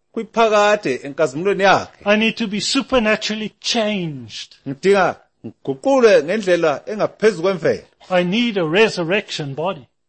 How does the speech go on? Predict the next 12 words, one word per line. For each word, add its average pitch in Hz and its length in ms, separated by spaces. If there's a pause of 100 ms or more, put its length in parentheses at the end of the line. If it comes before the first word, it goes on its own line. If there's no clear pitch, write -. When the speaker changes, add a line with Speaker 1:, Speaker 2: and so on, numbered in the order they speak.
(120)
Speaker 1:
Ngidinga 175 540 (220)
umzimba 165 600
wokuvuka. 170 640 (880)
Speaker 2:
And 139 120
Paul 190 240
says, 180 340
"While 180 480
I'm 170 200
still 170 300
in 147 140
this 202 180
body, 160 440